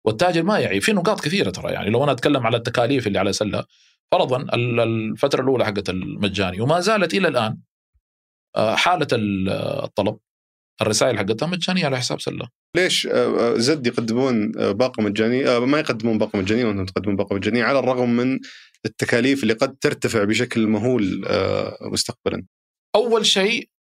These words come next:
Speaker 1: آه، تحويل الشخص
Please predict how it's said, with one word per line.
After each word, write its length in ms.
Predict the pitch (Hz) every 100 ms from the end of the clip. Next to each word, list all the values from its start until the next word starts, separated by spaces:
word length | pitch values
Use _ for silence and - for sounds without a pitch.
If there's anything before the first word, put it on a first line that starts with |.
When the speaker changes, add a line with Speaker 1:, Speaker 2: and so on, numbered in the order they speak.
| _
Speaker 1:
آه، 460 | 117 123 117 113 110 - _ _ _ _ _ -
تحويل 500 | 151 - 156 214 233
الشخص 600 | 196 - 123 - -